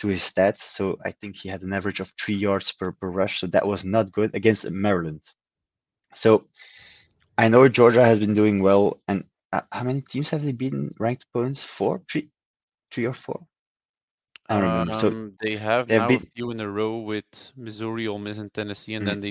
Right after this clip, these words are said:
Speaker 2: beat Kentucky earlier on in the season.
Speaker 1: Yeah. Well, those are good teams, but not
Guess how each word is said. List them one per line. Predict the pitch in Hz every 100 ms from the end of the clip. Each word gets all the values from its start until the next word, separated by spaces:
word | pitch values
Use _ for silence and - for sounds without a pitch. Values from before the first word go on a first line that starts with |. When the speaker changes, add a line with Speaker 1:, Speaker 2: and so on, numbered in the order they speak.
| - -
Speaker 2:
beat | 107 - - -
Kentucky | 110 - 107 104
earlier | 101 101 101 101
on | 98
in | 95
the |
season. | 95 - 101 107 110 _ _ _ _ _ -
Speaker 1:
Yeah. | 104 - _ - - - - _ _ -
Well, | 120 127 - _ _
those | 107 127 127
are | 120 101
good | 90 117 117
teams, | 123 127 135 - - - _ 95
but | 104 104 - _ _ _ _ _ _ _ _
not | 110 110 117 120